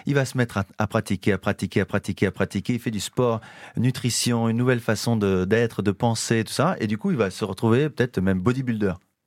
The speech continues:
Mais en, en soi, euh, si jamais on lui disait, « Mais non, mais ça, c'était ton corps, c'est, c'est, c'est ton corps, quoi. »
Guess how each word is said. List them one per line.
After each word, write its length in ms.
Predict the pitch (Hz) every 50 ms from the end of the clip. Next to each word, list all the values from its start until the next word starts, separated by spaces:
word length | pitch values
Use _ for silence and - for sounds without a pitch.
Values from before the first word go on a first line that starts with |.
| _ _ _ _ _ _ _ _ _ _ _ _ _ -
Mais 120 | 104 - - _ -
en, 60 | - - _
en 80 | - 110
soi, 360 | - - 151 131 95 92 95
euh, 60 | 90 - - - -
si 180 | - - - 120
jamais 180 | 110 117 120 120
on 40 |
lui 80 | 117 107
disait, « 80 | 113 135
Mais 60 | 190
non, 120 | 247 262 185
mais 200 | 117 113 85 92
ça, 120 | - 127
c'était 280 | 117 - 107 - 117 104
ton 160 | - 113 104
corps, 320 | - - 98 175 135 107 104
c'est, 160 | - 107 95
c'est, 180 | - - 95
c'est 180 | 90 - - 95
ton 120 | - 165
corps, 280 | 185 - 277 233 - -
quoi. » 320 | - 107 95 95 90 87